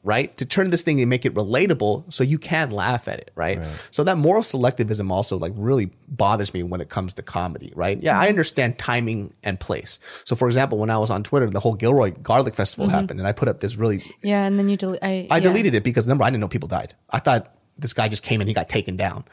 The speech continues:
Speaker 1: So I made a joke about, "Oh, Tim's famous too, so if I died, it would've been okay," right? But people were like, "Yo, people died." I was like, "Oh, gotta take that off," right?
Speaker 3: Yeah.
Speaker 1: 'Cause I, I know my limits and boundaries. It has nothing to do with that, the fact that people didn't find it funny, 'cause it got a lot of fucking retweets, surprisingly,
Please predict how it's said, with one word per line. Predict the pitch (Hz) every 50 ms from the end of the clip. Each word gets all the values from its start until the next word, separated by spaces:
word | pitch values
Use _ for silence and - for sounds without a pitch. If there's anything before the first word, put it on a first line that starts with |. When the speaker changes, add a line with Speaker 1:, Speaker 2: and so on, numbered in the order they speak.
| - - - - -
Speaker 1:
So | - - 104
I | 107
made | 107 110 104
a | 101
joke | 95 110 104 101 -
about, | 101 92 92 95 78
"Oh, | 98 104
Tim's | 101 - - 104 98 -
famous | - 95 95 92 -
too, | - 107 101
so | - 90 85
if | 92 -
I | 90 90 90
died, | 90 90 87
it | 90
would've | 87 85
been | 82 90 85
okay," | - - - - - - _ _ - -
right? | - 95 104 98
But | 104 98
people | - 110 104
were | 95 85
like, |
"Yo, | 95 92
people | - - - - 71
died." | 98 90 85 -
I | -
was | -
like, | 85 - -
"Oh, | - 208 - - - -
gotta | - 107 -
take | 139 113
that | 117 135
off," | 127 107 104 - - _ _ _ _ -
right? | 123 123 127 127
Speaker 3:
Yeah. | - 175 165 - - - - - _ _ -
Speaker 1:
'Cause | - 180 -
I, | - - - 131 -
I | - 339
know | 392 285 160
my | 117 107 101
limits | 98 98 98 98 92 -
and | - 95
boundaries. | 101 95 90 98 104 113 135 - - -
It | -
has | 139 156
nothing | 156 160 202 208 220 196
to | 156
do | 147 143 143
with | 135 127 -
that, | 123 117 - - -
the | - 117 113
fact | - 127 110 -
that | - 95
people | - - 117 117 110
didn't | 117 107 92
find | 98 - 104 101 92
it | -
funny, | - 220 269 202 220 - _ _ _ _ _ - - - - _ _ _ _ _ _ -
'cause | 135 107 101
it | 104
got | 123 160 135
a | -
lot | - 131 139 131
of | 117
fucking | 143 127 - 120 107
retweets, | 113 135 123 - 123 98
surprisingly, | - 107 - - 165 185 - 107 101 98 101